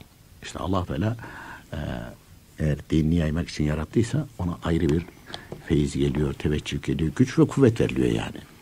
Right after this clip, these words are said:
Güç ve kuvvet veriliyor. E, bir gün akşam gece gittikleri zaman Hüseyin Hilmi Efendi Enver abiye buyuruyor ki, "İşinizin çok olduğunu biliyorum kardeşim," buyurmuşlar.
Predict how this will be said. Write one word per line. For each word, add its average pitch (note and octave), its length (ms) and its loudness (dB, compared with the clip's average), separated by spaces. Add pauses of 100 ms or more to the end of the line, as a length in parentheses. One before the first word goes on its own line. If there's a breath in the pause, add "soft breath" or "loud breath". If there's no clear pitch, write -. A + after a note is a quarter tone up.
(300)
Güç - 200 -12
ve - 40 -6
kuvvet - 340 -10
veriliyor. - 220 -8 (800 loud breath)
E, F#2+ 100 2
bir G#2 140 4
gün D#2 80 0
akşam C#2 380 -2
gece C#2 400 0
gittikleri - 460 -6
zaman B2 300 -4 (240)
Hüseyin C#2 240 -4
Hilmi D2+ 180 -2
Efendi C#2 300 -4
Enver D#2+ 300 -4
abiye D#2+ 360 -4 (600 loud breath)
buyuruyor A#2 220 6
ki, A#2 120 0
"İşinizin F2+ 360 0
çok - 220 -2
olduğunu F#2 300 2
biliyorum A#1 300 -2
kardeşim," - 320 -8
buyurmuşlar. - 440 -12